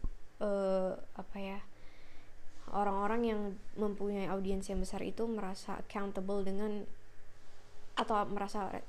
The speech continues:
punya responsibility dengan audiensnya mereka.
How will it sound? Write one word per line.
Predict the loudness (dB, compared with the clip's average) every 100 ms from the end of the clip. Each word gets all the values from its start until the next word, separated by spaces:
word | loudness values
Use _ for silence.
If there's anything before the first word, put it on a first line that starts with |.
| -2
punya | -2
responsibility | -2 -4 -4 -4 -2 -2 0 -2
dengan | -2 0 -2 -2 -4 -4 -4 -4 0
audiensnya | 2 2 0 -2 -2
mereka. | -2 -4 -4 -4